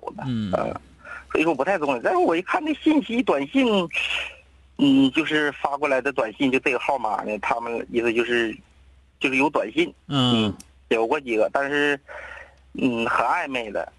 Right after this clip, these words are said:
Speaker 2: 嗯。
Speaker 1: 就是说的一些，就是什么“我想你了”，怎么地，说你穿什么衣服啊，我感觉挺性感的，我感觉挺好看的，这那个。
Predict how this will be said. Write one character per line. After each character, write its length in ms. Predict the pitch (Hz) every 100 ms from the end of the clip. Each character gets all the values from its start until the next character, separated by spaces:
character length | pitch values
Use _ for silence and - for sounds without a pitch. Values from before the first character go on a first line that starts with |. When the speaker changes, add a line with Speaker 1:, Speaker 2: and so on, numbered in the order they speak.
| _ -
Speaker 2:
嗯。 160 | 131
Speaker 1:
就 60 | 113
是 260 | 113 110
说 240 | 107 127 123
的 100 | 123
一 80 | 120
些， 220 | 120 117
就 100 | 120
是 140 | 120
什 80 | 120
么 160 | 113 117
“我 140 | 117
想 240 | 113 117 131
你 80 |
了”， 260 | 117 120 123 120
怎 80 |
么 100 | 110
地， 220 | 113 123 117
说 120 | 127
你 180 | 117 110
穿 200 | - 120
什 60 |
么 100 | 123
衣 200 | 123 123
服 120 | 131
啊， 120 | 131 123
我 100 | 123
感 160 | 120
觉 80 | 120
挺 200 | - 110
性 140 | 139 131
感 160 | 117
的， 160 | 110 120
我 80 | 123
感 140 | 117
觉 80 | 117
挺 140 | -
好 100 | 131
看 220 | 113 151 135
的， 140 | 120
这 120 | 131
那 140 | 127
个。 80 | 127